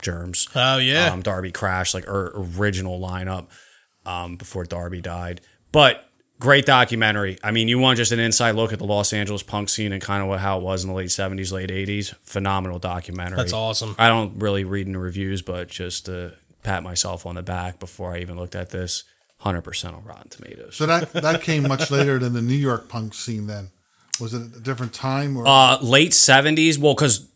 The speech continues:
Speaker 1: you gotta think Ramones. I mean, they were just way ahead of their time in
Speaker 3: Yeah.
Speaker 1: that curve. But yeah, the Los Angeles punk scene was already kind of thriving. It wasn't until, like, the late seventies into the tip of the eighties that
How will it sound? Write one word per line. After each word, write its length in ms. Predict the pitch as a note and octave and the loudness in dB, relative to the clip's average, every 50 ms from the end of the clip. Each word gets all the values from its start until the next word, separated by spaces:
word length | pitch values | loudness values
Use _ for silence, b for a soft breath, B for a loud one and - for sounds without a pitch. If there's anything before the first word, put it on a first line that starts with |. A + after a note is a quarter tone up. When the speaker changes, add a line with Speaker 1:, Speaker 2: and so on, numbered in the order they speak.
| _ | _
Speaker 1:
you 160 | - C3+ C#3 | 0 2 4
gotta 200 | C#3+ D#3 C#3 B2 | 6 8 8 8
think 300 | A2+ - - D3 C3 G2+ F2+ | 6 6 4 4 4 4 2
Ramones. 520 | G2 G2 G#2 A#2 A#2+ G#2+ F#2 F2+ F2 - G2 | 0 2 4 4 4 4 2 0 -2 -2 -2
I 40 | |
mean, 160 | F#2+ G2+ G#2 G2+ | 0 0 0 2
they 80 | G#2+ G#2+ | 2 2
were 120 | G#2+ G#2+ | 2 2
just 160 | F#2+ F#2 F#2+ | 0 -2 -2
way 260 | F#2 G2 A2 G#2 G2 | 0 2 2 2 2
ahead 220 | F#2+ F2+ G2+ G2 F#2 | 0 -2 -2 -4 -4
of 80 | F#2 | -4
their 120 | F2 E2+ E2+ | -6 -6 -8
time 400 | - - G#2 G2+ G2 G2 F#2+ B2+ | -8 -4 -2 -2 0 0 0 0
in 60 | B2 | -2
Speaker 3:
Yeah. 60 | A2+ F#2+ | -2 -4
Speaker 1:
that 120 | F2 - | -6 -8
curve. 520 | - - - - A2 G#2 G2 F#2 F2 E2+ - | -10 -8 -4 0 0 2 2 0 -2 -4 -2
But 200 | - G#2+ G2 E2 | 0 0 0 2
yeah, 160 | A2 A2 G#2 | 2 2 2
the 60 | F#2+ F#2+ | 2 2
Los 300 | G2+ A2 G#2+ G#2 - B2 | 2 2 2 2 4 4
Angeles 340 | B2+ C3 B2 A#2+ A2+ G#2 | 4 4 4 2 0 0
punk 360 | - - - - A2 A2+ A2 A2 | -2 -2 -4 -4 -4 -2 2 2
scene 380 | - - C#3 C3+ C#3 C#3 C3 | 2 2 2 2 0 0 0
was 140 | A2+ G#2 G2 | 0 -2 -2
already 400 | - A2+ A2 A2 G#2+ G#2+ - - | 0 2 2 4 4 4 2 0
kind 400 | - - - - F#2+ G2 G#2+ A#2 | -4 -8 -8 -8 -4 -4 -2 -2
of 100 | B2+ C3 | -2 -2
thriving. 760 | - - - C#3+ C#3+ C#3+ D#3 D#3 D3 D#3+ E3 E3+ F3 F3 E3 - | -4 -4 -2 0 0 2 2 2 0 0 0 0 0 0 -2 -2
It 120 | - A2+ A2 | -2 -2 0
wasn't 400 | G#2+ A2 G#2+ G#2+ G2+ G2+ G#2+ G#2 | 0 0 0 0 0 0 0 -2
until, 360 | F#2+ F#2 - - G#2+ G2+ G2 | -4 -4 -4 -2 -2 0 0
like, 340 | G2 G2 F#2+ F2+ F2+ - b b b b b b b b b _ _ | 0 0 0 -2 -4 -8 b b b b b b b b b _ _
the 120 | - A2+ G#2+ | 0 0 0
late 640 | G2 F#2 F#2 F#2 G2 A2+ A2 A2 A2 G#2 G2 - | 0 -2 -4 -2 0 2 4 4 2 0 0 2
seventies 580 | - - - A2 G2+ G2 F#2+ G2+ G2+ G2 F#2+ F#2 | 2 2 4 2 2 0 -2 -4 -4 -2 -2 -2
into 120 | G2+ F#2+ F#2 | -2 -4 -6
the 100 | F#2 F2+ | -10 -8
tip 340 | - - - - A#2+ F#2+ - | -6 -6 -4 -2 -2 -2 -2
of 80 | G2+ | -4
the 160 | F#2+ G2 F#2+ F#2+ | -4 -4 -4 -4
eighties 420 | G2 F#2+ F#2+ F#2+ F#2+ F2+ F2 F2 | -4 -6 -6 -8 -8 -6 -6 -6
that 340 | - F2+ F2 F2 F2 - - | -6 -6 -8 -10 -12 -12 -16